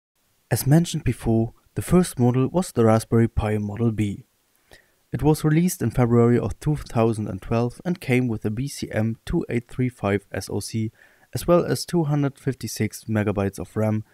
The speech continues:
twenty-six pin G P I O and Ethernet. From October two thousand and twelve,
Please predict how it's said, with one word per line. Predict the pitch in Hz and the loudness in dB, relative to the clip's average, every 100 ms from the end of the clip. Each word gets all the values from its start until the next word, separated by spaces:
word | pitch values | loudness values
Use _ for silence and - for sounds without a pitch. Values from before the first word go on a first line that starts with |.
| _ _ _ _ | _ _ _ _
twenty-six | 156 160 156 139 127 | 4 4 2 -2 -2
pin | - 120 110 | 2 4 4
G | 113 143 | 2 2
P | 139 | 2
I | 104 101 | 2 2
O | 101 104 - | 2 0 0
and | 160 170 - | -2 -2 -4
Ethernet. | 104 107 101 - - _ _ _ _ - | -2 -2 -6 -8 -18 _ _ _ _ -4
From | 120 | 0
October | 113 - 160 165 175 | 0 0 0 2 0
two | - 160 | 0 0
thousand | 160 120 110 104 | 2 2 2 0
and | 101 | -2
twelve, | - 104 107 | 0 0 0